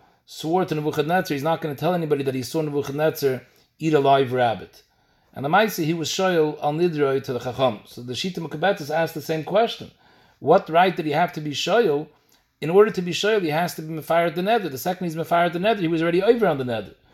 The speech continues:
So the Shita answers that in order to be mekayim the din of you have to be mefared the neder, it's enough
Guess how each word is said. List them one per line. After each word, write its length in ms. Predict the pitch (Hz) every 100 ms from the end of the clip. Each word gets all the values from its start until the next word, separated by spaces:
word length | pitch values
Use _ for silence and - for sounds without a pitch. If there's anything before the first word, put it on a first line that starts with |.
| _ _ _ _
So 140 | 113
the 60 | 113
Shita 260 | 220 254
answers 520 | 175 165 208 165 151 131
that 100 | 131
in 80 |
order 180 | 156 208
to 80 | 190
be 80 | 156
mekayim 400 | 139 156 170 175
the 80 | 143
din 180 | 165
of 100 | 156
you 80 | 135
have 180 | 135 165
to 80 | 151
be 80 | 147
mefared 460 | 131 135 151 147
the 60 | 139
neder, 440 | 151 185 143 139 - _ _ _
it's 200 | - 120
enough 680 | 147 147 185 226 175 151 -